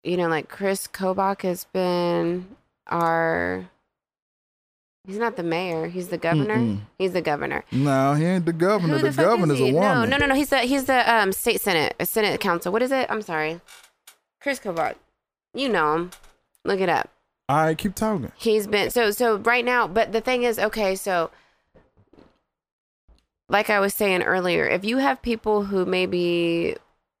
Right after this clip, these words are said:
Speaker 1: don't have, feel like they have the time, they mentally and emotionally just do not have the fucking energy left at the end of the day to go research this stuff, you go to look that up,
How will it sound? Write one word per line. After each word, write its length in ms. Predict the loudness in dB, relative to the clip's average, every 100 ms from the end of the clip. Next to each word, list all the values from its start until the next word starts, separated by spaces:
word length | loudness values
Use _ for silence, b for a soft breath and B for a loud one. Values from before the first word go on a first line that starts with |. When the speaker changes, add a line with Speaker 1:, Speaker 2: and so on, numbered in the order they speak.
| _ _ _ _ -14 -10 0
Speaker 1:
don't 260 | 0 0
have, 240 | 0 -2 0
feel 80 | 0
like 160 | 0
they 100 | 0
have 140 | 0 0
the 80 | -2
time, 680 | -4 -2 2 4 4 0 -2 B B B
they 160 | 0 0
mentally 580 | 2 0 0 -2 -2
and 100 | 0
emotionally 420 | 0 -2 -2 -6 -10
just 180 | -10
do 140 | -8 -6
not 300 | -2 -2 -2
have 280 | -4 -4 -4
the 80 |
fucking 360 | -8 -6 -6 -6
energy 400 | -4 -2 -2 -2
left 200 | -2 -2
at 80 | -6
the 100 | -4
end 120 | -4
of 60 | -2
the 80 |
day 120 | 0 0
to 80 |
go 140 | 0 -2
research 420 | -2 -6 -6 -6
this 160 | -6 -2
stuff, 220 | -2 -2 B B B B -6
you 140 | -2
go 100 | 0
to 100 | 2
look 220 | 2 0
that 180 | 0 2
up, 300 | 2 2 -2